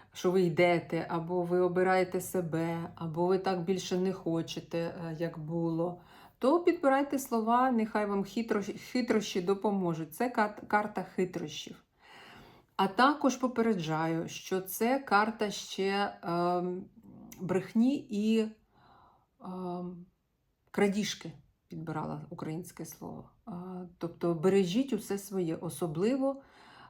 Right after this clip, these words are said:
а, свій інтелектуальний бізнес. Якщо у вас є якийсь проєкт, будь ласка, патентуйте його вчасно,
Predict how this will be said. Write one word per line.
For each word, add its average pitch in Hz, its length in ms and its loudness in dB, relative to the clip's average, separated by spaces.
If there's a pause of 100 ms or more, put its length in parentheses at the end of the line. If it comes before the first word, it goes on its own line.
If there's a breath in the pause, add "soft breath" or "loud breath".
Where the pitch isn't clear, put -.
а, 170 180 -8
свій 220 600 0 (280)
інтелектуальний 180 840 0
бізнес. 156 600 -8 (140)
Якщо 175 460 0
у 220 40 4
вас 185 260 -2
є 180 120 2
якийсь 170 320 -2
проєкт, 196 580 -2 (100)
будь 165 280 -6
ласка, 202 360 0
патентуйте 175 840 -6
його 170 380 -10 (1080 loud breath)
вчасно, 160 800 -2